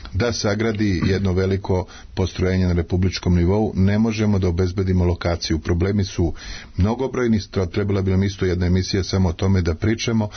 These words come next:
Znači, trenutno Srbija nema snage, a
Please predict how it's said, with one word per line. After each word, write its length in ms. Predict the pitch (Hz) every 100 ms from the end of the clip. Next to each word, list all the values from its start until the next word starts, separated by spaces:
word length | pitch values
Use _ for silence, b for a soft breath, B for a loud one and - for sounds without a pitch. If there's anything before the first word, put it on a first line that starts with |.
| B B B -
Znači, 340 | 98 104 95
trenutno 460 | 92 107 117 117 95
Srbija 420 | - 110 120 107
nema 400 | 95 113 123 110
snage, 580 | - 104 98 101 113 139 B B B B B B B -
a 160 | 95